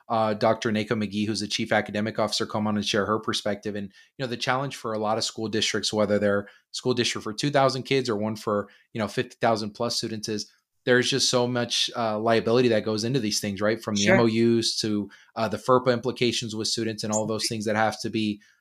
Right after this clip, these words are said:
Speaker 1: uh, figured out. I think that the large companies who are able to create, uh, chatbots or experiences that are aligned to federal regulations such as ferpa,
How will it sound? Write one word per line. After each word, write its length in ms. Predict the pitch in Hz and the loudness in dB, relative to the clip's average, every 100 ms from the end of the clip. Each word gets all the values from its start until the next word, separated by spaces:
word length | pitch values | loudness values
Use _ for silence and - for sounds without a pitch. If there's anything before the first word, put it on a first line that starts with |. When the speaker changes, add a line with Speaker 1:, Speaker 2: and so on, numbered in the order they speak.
| - | -6
Speaker 1:
uh, 140 | 110 | -4
figured 340 | 101 120 110 113 | -2 -2 0 4
out. 220 | 120 127 | 4 4
I 120 | 120 | 0
think 260 | 117 139 143 | -2 -4 0
that 300 | 127 117 - _ _ _ - | 2 2 0 _ _ _ -6
the 160 | 127 | -4
large 800 | 117 113 113 127 139 139 - - _ _ _ _ - | -2 2 4 6 4 0 -4 -10 _ _ _ _ -2
companies 460 | 127 127 127 120 | -2 0 -2 -2
who 100 | - | 0
are 120 | 117 | 0
able 360 | 113 113 110 117 | 2 -2 -2 -4
to 220 | - 120 | -4 -6
create, 680 | - - 120 110 104 104 - - _ _ _ - | -6 0 2 4 2 0 -6 -8 _ _ _ -8
uh, 380 | 110 107 104 107 _ _ _ | -6 -4 -6 -10 _ _ _
chatbots 680 | - 131 - - 123 120 - 131 | -2 -2 -2 -4 -4 -4 -6 -4
or 160 | 113 | -2
experiences 840 | 107 - 120 120 120 117 120 110 - - - | -2 -4 -2 0 0 0 0 0 -4 -12 -2
that 140 | 117 | 2
are 100 | 113 | 4
aligned 560 | 110 107 110 117 120 - 113 | 2 2 2 2 0 -4 -8
to 400 | - 113 107 101 _ _ | -6 -4 -4 -6 _ _
federal 360 | - 131 123 120 | -2 2 4 4
regulations 680 | 117 113 110 113 - 107 | 2 0 -2 -2 -2 -2
such 220 | - 113 127 | -2 0 -2
as 100 | - | -2
ferpa, 580 | 131 127 135 131 135 | 0 2 4 4 2